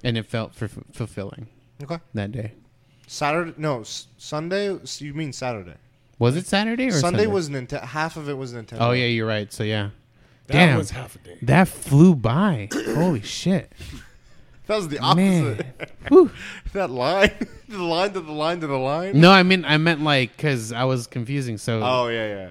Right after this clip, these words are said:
Speaker 1: the days,
Speaker 2: Yeah,
Speaker 1: um,
Speaker 2: Saturday I was more with my cousin.
Speaker 1: Yeah, yeah.
Speaker 2: You
Speaker 1: So
Speaker 2: guys
Speaker 1: that's
Speaker 2: were
Speaker 1: the day that
Speaker 2: You
Speaker 1: I
Speaker 2: talked
Speaker 1: kinda
Speaker 2: to
Speaker 1: went
Speaker 2: Devs?
Speaker 1: off to, yeah. And I talked to Devs and tried
Speaker 2: So that
Speaker 1: different
Speaker 2: was the
Speaker 1: games.
Speaker 2: day it picked up for you,
Speaker 1: Mm-hmm.
Speaker 2: which is interesting to me because it,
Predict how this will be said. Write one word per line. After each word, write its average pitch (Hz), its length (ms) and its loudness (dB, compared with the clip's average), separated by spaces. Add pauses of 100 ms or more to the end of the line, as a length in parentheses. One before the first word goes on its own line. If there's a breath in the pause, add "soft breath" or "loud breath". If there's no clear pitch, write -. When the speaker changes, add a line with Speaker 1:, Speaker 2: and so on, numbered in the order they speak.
Speaker 1:
the 123 80 2
days, 110 580 0
Speaker 2:
Yeah, 160 60 -2
Speaker 1:
um, 143 60 -2
Speaker 2:
Saturday 190 540 2
I 170 80 0
was 151 160 -2
more 151 160 -2
with 143 160 -6
my 131 100 -10
cousin. 104 460 -10
Speaker 1:
Yeah, 143 120 8
yeah. 135 200 4
Speaker 2:
You 107 60 -8
Speaker 1:
So 135 160 2
Speaker 2:
guys 131 160 2
Speaker 1:
that's 143 260 2
Speaker 2:
were 156 80 2
Speaker 1:
the 123 40 -4
day 127 160 0
that 117 280 -2
Speaker 2:
You - 40 -16 (460 soft breath)
Speaker 1:
I 120 80 0
Speaker 2:
talked 127 100 0
Speaker 1:
kinda 127 100 2
Speaker 2:
to 120 40 0
Speaker 1:
went 120 120 0
Speaker 2:
Devs? 113 140 -4
Speaker 1:
off 123 60 -16
to, 123 80 -6
yeah. 107 320 -6 (500)
And 120 100 -8
I 113 60 -6
talked 117 300 -8
to 117 60 -12
Devs 110 320 -8
and 110 80 -10
tried 110 140 -4
Speaker 2:
So 104 80 -6
that 147 120 0
Speaker 1:
different 170 60 0
Speaker 2:
was 107 200 -2
the 151 80 -4
Speaker 1:
games. 135 40 -16
Speaker 2:
day 143 160 0
it 135 120 -4
picked - 220 -10
up 135 140 -4
for - 140 -18
you, 87 140 -16 (140)
Speaker 1:
Mm-hmm. 107 240 -4 (100)
Speaker 2:
which 117 120 -14
is 117 200 -18
interesting 139 480 -10
to 120 80 -10
me 123 100 -8
because 113 280 -10
it, 113 100 -14